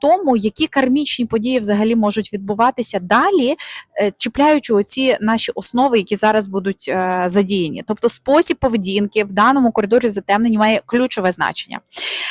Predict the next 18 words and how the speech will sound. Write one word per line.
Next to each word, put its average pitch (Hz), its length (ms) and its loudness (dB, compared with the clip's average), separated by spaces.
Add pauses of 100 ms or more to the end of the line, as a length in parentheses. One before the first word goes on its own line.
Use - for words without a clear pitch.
(200)
Е, 214 640 4 (120)
і 247 140 0
яким 339 340 2
ж 339 140 -4
він 339 100 2
має 349 180 4
бути? 339 280 2
Одразу 202 380 2
відповідь 240 340 0
на 240 80 0
питання. 226 540 -2
Оскільки 285 460 -2
ця 247 220 4
вісь, 202 380 0
вона, 220 500 4
ем, 196 600 2
бореться 208 640 2 (560)
між, 226 400 2